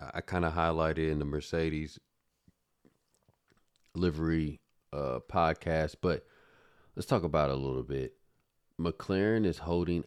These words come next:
a lot. It, they're holding the,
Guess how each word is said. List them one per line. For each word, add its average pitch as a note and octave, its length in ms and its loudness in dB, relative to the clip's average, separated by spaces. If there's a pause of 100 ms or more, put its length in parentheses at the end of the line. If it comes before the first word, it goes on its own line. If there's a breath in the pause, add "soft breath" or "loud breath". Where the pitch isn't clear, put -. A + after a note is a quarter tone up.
a C#2 180 -4
lot. C2 680 -4 (920)
It, D2 160 -10 (280)
they're F#2 200 -4
holding C3+ 300 0
the, F2+ 100 0